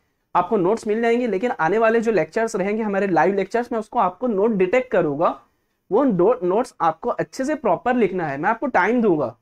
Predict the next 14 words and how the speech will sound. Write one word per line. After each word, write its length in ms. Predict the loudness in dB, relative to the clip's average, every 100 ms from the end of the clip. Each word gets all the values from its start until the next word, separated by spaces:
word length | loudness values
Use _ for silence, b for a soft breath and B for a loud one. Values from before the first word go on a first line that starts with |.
| _
ठीक 160 | -6 -2
है, 120 | 0
लिखने 340 | 0 0 0 0
के 100 | 2
लिए 80 |
आपको 220 | 0 0 -2
टाइम 300 | 0 0 -2
दूंगा। 220 | 0 0
अभी 240 | 0 -2
ये 120 | -2
हमारा 320 | -2 0 2 0
रिकॉर्डेड 420 | 0 -2 -2 -2
सेशन 360 | -4 -2 -4
है, 100 | -6